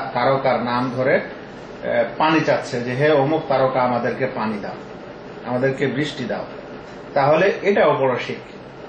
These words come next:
কে বলতে পারবেন এটা কেন বড় শিরক, কি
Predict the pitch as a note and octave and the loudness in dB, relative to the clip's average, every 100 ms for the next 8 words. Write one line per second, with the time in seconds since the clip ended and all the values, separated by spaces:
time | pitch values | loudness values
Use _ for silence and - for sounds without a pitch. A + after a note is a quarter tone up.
0 | - - - - - - - E3 F#3+ G3 | -16 -16 -16 -16 -14 -14 -2 2 6 4
1 | F3 E3 - C#3+ C#3+ C#3+ C3+ C3 C3+ C#3 | 4 2 2 4 4 4 4 2 2 2
2 | C3 B2 A#2+ A2+ B2 A#2+ - - - - | 2 2 2 0 -2 -4 -8 -14 -14 -14
3 | - - - - - - - - - - | -14 -14 -14 -16 -14 -14 -14 -14 -14 -8
4 | E3+ | -6